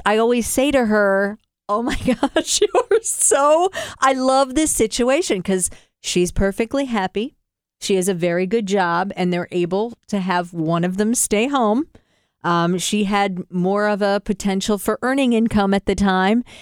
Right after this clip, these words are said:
and it just worked out perfectly. And so she comes home and kind of has that role that is traditionally, um,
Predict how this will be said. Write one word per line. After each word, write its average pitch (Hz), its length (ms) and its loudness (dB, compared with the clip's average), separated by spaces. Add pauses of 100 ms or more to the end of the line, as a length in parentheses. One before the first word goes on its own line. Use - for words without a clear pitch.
(300)
and 196 120 0
it 190 120 -4
just 185 240 -2
worked 185 300 -4
out 170 240 -6
perfectly. - 760 -6 (100)
And 170 180 0
so 185 140 2
she 277 240 0
comes 285 300 -4
home 175 400 0 (340)
and 190 160 -2
kind 208 300 -2
of 233 80 -2
has 190 320 -2
that 170 220 0
role 180 280 2
that 170 140 0
is 165 160 -4
traditionally, 175 920 0 (460)
um, 170 340 -2